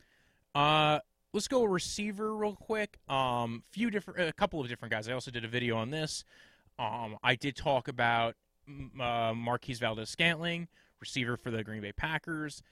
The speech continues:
He's kinda, you know, <sighs> very athletic, tall. Like, they want him to be, you know, very good long speed. They want him to be something, right? They, they really do believe in this guy.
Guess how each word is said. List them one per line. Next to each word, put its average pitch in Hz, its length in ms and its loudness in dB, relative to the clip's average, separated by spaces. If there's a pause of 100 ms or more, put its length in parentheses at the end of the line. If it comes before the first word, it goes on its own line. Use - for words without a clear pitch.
(300)
He's 349 240 -2
kinda, 277 600 2
you 233 100 -4
know, 226 200 2 (280)
<sighs> - 260 -16
very 277 220 2
athletic, 190 600 2
tall. 175 640 2
Like, 131 160 -6
they 220 120 0
want 160 420 0
him 127 220 -8
to 120 100 -8
be, 117 100 -6
you 120 240 -6
know, 123 140 2
very 190 240 2
good 143 160 -4
long 135 260 -2
speed. 127 420 -6 (380)
They 208 160 2
want 139 360 -2
him 123 120 -8
to 107 60 -8
be 107 120 -8
something, - 500 -12
right? 120 280 -2 (100)
They, 156 300 4
they 151 220 2
really 139 300 0
do 127 120 -4
believe 117 300 -4
in 110 80 -10
this 104 120 -10
guy. 107 340 -2